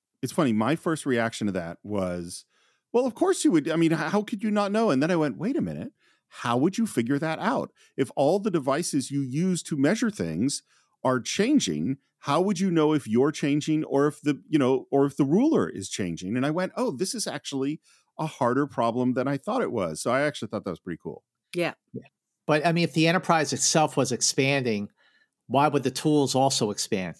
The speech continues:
Speaker 3: So that's why my first guess would have been, "We're shrinking."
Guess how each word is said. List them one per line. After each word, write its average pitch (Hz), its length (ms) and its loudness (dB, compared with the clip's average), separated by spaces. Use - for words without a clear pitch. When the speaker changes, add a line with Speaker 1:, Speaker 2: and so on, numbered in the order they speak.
Speaker 3:
So 120 300 0
that's 127 260 0
why 117 460 0
my 131 200 2
first 131 340 -2
guess 120 260 0
would 123 80 0
have 113 100 -2
been, 110 240 0
"We're 127 140 2
shrinking." - 460 -6